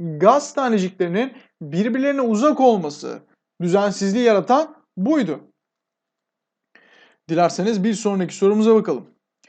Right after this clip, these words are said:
Aşağıdakilerden hangisi basınç birimi olarak kullanılamaz? Basınç birimi. Şıklara bakalım. Milimetre cima, atmosfer, Kelvin. Kelvin'i gördün. Kelvin ne birimiydi? Sıcaklık birimiydi, öyle değil mi? Hemen işaretle geç.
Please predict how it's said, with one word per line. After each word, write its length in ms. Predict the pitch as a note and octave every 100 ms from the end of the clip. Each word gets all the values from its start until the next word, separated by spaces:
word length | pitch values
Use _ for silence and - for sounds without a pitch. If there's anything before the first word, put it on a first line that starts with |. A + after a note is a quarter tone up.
| _ _
Aşağıdakilerden 760 | - - F#3 F#3+ G3 A#3 A#3 G#3+
hangisi 440 | F3 B3+ B3 C#4
basınç 360 | G#3+ G#3+ C#4+ -
birimi 220 | B3+ A#3+
olarak 360 | A3+ A#3 C4 -
kullanılamaz? 1000 | A#3+ B3 B3+ C4+ A#3+ C#3 - - - _ _ _ _ _ _ F#3
Basınç 420 | A3 D4+ C4+ -
birimi. 220 | F3+ D3+
Şıklara 360 | C#3+ A3 B3+ B3+
bakalım. 280 | A3+ A#3 A#3
Milimetre 400 | A#3 A3+ A#3 G3+
cima, 320 | G#3 F#3 F#3+
atmosfer, 600 | F#3+ A3 G#3+ - C4 B3+
Kelvin. 640 | A3 A#3+ C4+ G#3+ G3+ D3+
Kelvin'i 460 | - A#3+ C#4+ C4+ B3
gördün. 420 | A#3 F#3 D3+ C#3+
Kelvin 540 | E3+ A3 A#3+ G#3 F3
ne 120 | F3 G#3+
birimiydi? 580 | A#3+ A#3 A3+ B3+ B3+ - _ _ -
Sıcaklık 800 | - G3 E3 G#3 G#3 C#4 A3+ A#3+
birimiydi, 360 | A3 G3 E3
öyle 200 | E3 F#3+
değil 120 | B3+ B3+
mi? 240 | F3+ - _ _ -
Hemen 240 | G#3+ A#3
işaretle 500 | G#3+ A3 G3+ F#3+ G3
geç. 360 | F#3 - -